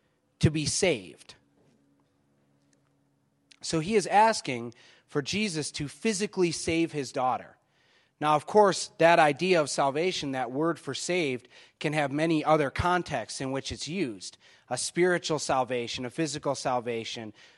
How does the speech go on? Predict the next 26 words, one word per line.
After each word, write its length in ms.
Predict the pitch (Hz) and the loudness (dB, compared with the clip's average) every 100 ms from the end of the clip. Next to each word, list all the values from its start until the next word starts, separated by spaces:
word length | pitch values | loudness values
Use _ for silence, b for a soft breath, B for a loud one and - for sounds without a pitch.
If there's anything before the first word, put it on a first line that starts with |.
| b | b
maybe 280 | 131 139 147 | -4 -2 -2
a, 220 | 143 139 | -2 -4
a 80 | 143 | -4
mental 400 | 143 165 180 160 | -2 -2 -2 -2
or 140 | 131 | -2
emotional 520 | 127 135 156 165 165 139 | -2 2 2 0 -4 -4
salvation, 600 | 147 131 131 120 120 117 | -2 -2 -4 -8 -10 -6
ways 420 | 139 160 170 165 | -2 0 0 -2
to 120 | - | -8
find 420 | 147 151 143 135 | -6 -4 -4 -6
wholeness. 640 | 117 - 190 156 104 - - b b b b b | -8 -2 0 0 -6 -18 -20 b b b b b
But 160 | - 139 | -6 -4
in 180 | - 160 | -2 0
this 200 | 202 247 | 0 -2
case, 500 | - 226 151 139 - _ _ _ _ _ | -2 0 0 -6 -14 _ _ _ _ _
what 180 | 143 160 | -4 4
this 240 | 214 220 | 4 4
man 200 | 220 202 | -2 0
is 120 | 170 | 0
asking 320 | 185 190 180 151 | 0 0 -2 -4
for 180 | 147 | -2
is 80 | 135 | -2
salvation 640 | - 160 143 147 196 196 214 | 0 2 2 0 0 -2 -6
for 220 | - 196 | -2 -2
his 120 | 151 | 0
daughter 520 | 147 127 120 117 113 | 2 4 4 0 -6